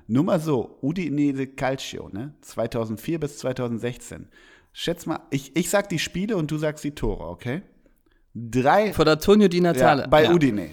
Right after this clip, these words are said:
Speaker 1: von zweitausendvier bis
Speaker 2: Ja.
Speaker 1: zweitausendsechzehn. Dreihundertfünfundachtzig Games. Wie viele Tore?
Speaker 2: Ich sag hundertsiebenundsiebzig.
Speaker 1: Hunderteinundneunzig.
Speaker 2: Wirklich? Alter Falter.
Speaker 1: Ja?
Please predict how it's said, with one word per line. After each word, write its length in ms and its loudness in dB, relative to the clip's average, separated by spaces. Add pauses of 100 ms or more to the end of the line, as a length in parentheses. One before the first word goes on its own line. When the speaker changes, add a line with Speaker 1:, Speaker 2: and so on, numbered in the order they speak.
(140)
Speaker 1:
von 180 2
zweitausendvier 640 2
bis 120 0
Speaker 2:
Ja. 100 6
Speaker 1:
zweitausendsechzehn. 880 -2 (240)
Dreihundertfünfundachtzig 1300 0
Games. 460 -8 (760)
Wie 120 -6
viele 140 -6
Tore? 320 -6 (1120)
Speaker 2:
Ich 100 -10
sag 200 -4
hundertsiebenundsiebzig. 880 -2
Speaker 1:
Hunderteinundneunzig. 1400 -2 (840)
Speaker 2:
Wirklich? 840 2
Alter 600 -4
Falter. 320 -2
Speaker 1:
Ja? 140 -8